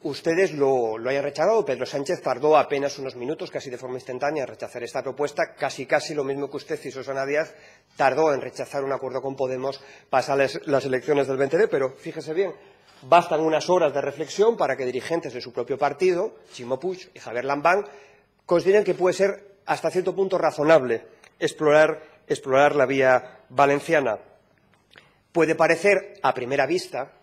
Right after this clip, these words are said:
que su reacción sea la de siempre, pero basta pensarlo un poco para darse cuenta de que a usted no le faltaban motivos para no hacer nada. Usted se encontraba en una situación muy parecida al dilema del prisionero.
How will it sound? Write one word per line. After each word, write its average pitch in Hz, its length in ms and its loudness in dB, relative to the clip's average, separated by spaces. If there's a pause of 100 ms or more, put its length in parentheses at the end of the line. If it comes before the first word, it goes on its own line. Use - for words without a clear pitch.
(200)
que 131 140 -10
su 139 160 -12
reacción 160 560 -2
sea 147 320 0
la 139 100 4
de 123 80 -2
siempre, 170 600 0 (520)
pero 135 280 -2
basta 156 340 4
pensarlo 127 320 -6
un 156 80 -4
poco 165 380 0 (280)
para 117 140 -10
darse 127 220 -6
cuenta 151 260 -2
de 139 80 -2
que - 60 -8
a - 20 -6
usted 180 220 -4
no 147 120 2
le 147 100 0
faltaban 139 340 -6
motivos 135 480 -4 (360)
para 139 220 2
no 143 380 2
hacer 135 340 -4
nada. 143 420 4 (640)
Usted 160 200 0
se 185 140 0
encontraba 185 340 4
en 196 60 6
una 185 160 4
situación 185 480 -2
muy 165 100 -2
parecida 170 320 -2
al 175 100 -2
dilema 160 260 0
del 151 100 2
prisionero. 127 480 -10